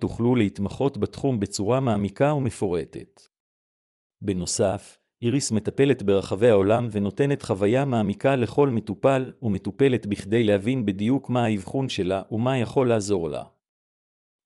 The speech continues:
כדאי לדעת שלאיריס ניסיון רב, והיא מנהלת את הקליניקה כבר חמש עשרה שנים. בסיכומו של דבר, עולם הרפואה כולל הרבה תחומים וקטגוריות שונות,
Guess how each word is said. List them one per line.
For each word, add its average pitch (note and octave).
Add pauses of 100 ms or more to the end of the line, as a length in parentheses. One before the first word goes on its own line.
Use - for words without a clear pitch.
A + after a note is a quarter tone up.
כדאי C#3+
לדעת G2
שלאיריס G2
ניסיון G2+
רב, G2+
והיא G2+
מנהלת G#2+
את A2+
הקליניקה A#2+
כבר A2+
חמש A2+
עשרה B2+
שנים. C#2+ (1040)
בסיכומו G#2
של G#2
דבר, F2+ (1120)
עולם A#2+
הרפואה G#2
כולל G#2+
הרבה G2
תחומים A2+
וקטגוריות G#2
שונות, F2